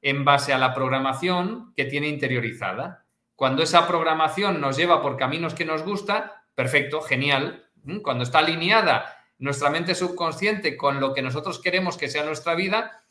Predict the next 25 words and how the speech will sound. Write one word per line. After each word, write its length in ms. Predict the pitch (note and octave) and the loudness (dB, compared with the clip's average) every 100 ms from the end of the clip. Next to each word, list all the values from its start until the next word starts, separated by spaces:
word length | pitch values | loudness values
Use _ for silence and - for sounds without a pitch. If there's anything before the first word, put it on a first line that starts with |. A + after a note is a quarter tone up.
| _ _ _ | _ _ _
pues 120 | F3 E3+ | 0 2
nuestra 240 | F3+ F#3+ | 2 2
vida 220 | G#3+ D#3+ | 4 2
fluye. 560 | A#2+ A2+ A#2 F#3 - - _ _ _ _ _ _ - | 2 -2 -2 -4 -6 -14 _ _ _ _ _ _ -8
En 160 | B2+ | -2
cambio, 320 | C3 F3 F3 D3+ | 0 2 0 0
cuando 240 | C3+ B2 | -2 -2
no 80 | C#3+ | -2
está 180 | C#3+ E3 | 0 0
alineada, 880 | D3+ D3 E3+ F#3+ E3+ F3+ - _ _ _ _ _ _ - | 0 -2 -2 0 0 -4 -10 _ _ _ _ _ _ 0
vamos 340 | C3+ C#3+ D#3 | 2 2 0
por 180 | - D3+ | -2 2
la 120 | C#3 | 4
vida 260 | C#3 D3 D3 | 4 2 2
a 60 | |
trompicones. 760 | D3 A#2+ A2+ A#2+ A2 F2+ - - | 2 -2 -4 -6 -8 -8 -14 -4
Vamos, 560 | A#2 C3 D3 D#3 - - _ _ - | 0 2 0 -2 -4 -14 _ _ -2
eh, 340 | B2+ B2+ B2 | 2 2 0
conectando 600 | C3+ C#3 C3 D3 D#3+ D#3+ | 0 -2 0 -2 0 -2
continuamente 720 | D3+ C3 C#3+ C#3+ D3 C#3+ D3+ | -2 -2 -2 -2 -2 -4 -6
con 160 | C3 B2 | -2 -2
emociones 680 | B2 B2 B2+ C#3 D3 C3+ - | 0 -2 -2 -2 -2 -4 -6
que 120 | A#2+ | -6
nos 160 | A2+ | -6
desagradan, 880 | A2+ - G2+ A#2 D#3+ D3 C#3 D3+ D3 | -8 -8 -4 2 4 4 0 -2 -10